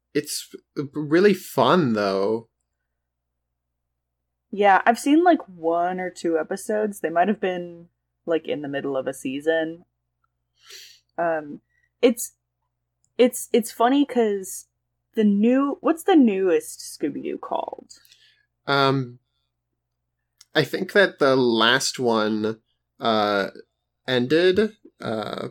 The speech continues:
Speaker 1: Be Cool Scooby-Doo. I think that they're already moving on to the next one.
Speaker 2: Yeah, um, I think you're right there, but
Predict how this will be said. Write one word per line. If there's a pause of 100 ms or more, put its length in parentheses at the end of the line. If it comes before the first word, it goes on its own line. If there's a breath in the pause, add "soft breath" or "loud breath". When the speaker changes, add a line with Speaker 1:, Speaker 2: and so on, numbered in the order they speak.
Speaker 1:
Be
Cool
Scooby-Doo.
I
think
that
they're
already
moving
on
to
the
next
one. (1200)
Speaker 2:
Yeah, (140)
um,
I
think
you're
right
there,
but